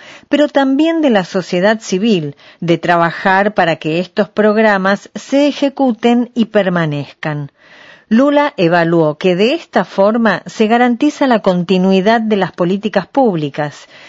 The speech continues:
y dijo, "Si hubiera cambio de gobierno, no se terminan las políticas". El presidente brasileño reclamó que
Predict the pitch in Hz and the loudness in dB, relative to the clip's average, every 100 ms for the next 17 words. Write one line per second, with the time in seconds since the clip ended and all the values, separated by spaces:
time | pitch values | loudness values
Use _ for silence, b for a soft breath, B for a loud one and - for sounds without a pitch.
0 | B B - 277 277 277 269 269 202 - | B B -2 2 2 0 0 0 0 0
1 | 202 208 - - - 156 147 156 175 185 | 0 0 -4 -18 -10 -8 -4 0 2 2
2 | 180 196 180 185 190 190 190 196 208 170 | 0 0 0 2 2 2 2 2 2 0
3 | 165 175 180 - 233 262 262 - 262 214 | 0 -2 -2 0 2 2 2 0 -2 -2
4 | 170 165 175 180 151 - 214 220 - 135 | -2 -2 0 -2 -4 -2 0 0 -2 -12
5 | 147 143 - _ _ _ _ _ _ _ | -12 -14 -20 _ _ _ _ _ _ _
6 | _ _ _ _ _ _ _ b b b | _ _ _ _ _ _ _ b b b
7 | b - 208 247 240 277 302 302 302 247 | b -2 0 0 -2 0 0 2 2 2
8 | 240 240 247 240 233 254 - 175 170 170 | 0 0 2 2 2 0 -2 -4 0 -2
9 | 165 165 190 208 196 196 - 170 165 | -2 0 2 2 2 -2 -4 -4 -2